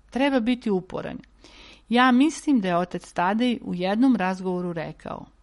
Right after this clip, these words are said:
„Ni za šta na svijetu nemojte narušavati svoj duhovni mir.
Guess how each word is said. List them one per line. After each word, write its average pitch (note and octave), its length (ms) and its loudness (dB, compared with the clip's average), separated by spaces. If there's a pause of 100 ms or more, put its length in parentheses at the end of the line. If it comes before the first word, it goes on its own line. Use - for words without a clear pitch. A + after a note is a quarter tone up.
(280)
„Ni B3+ 380 6
za E4+ 140 -6
šta - 200 -8
na E3 100 -6
svijetu G#3 640 -8 (460)
nemojte C4 640 2 (140)
narušavati F#3 760 -2
svoj F#3+ 240 -4
duhovni F3+ 520 -2
mir. D3+ 300 -6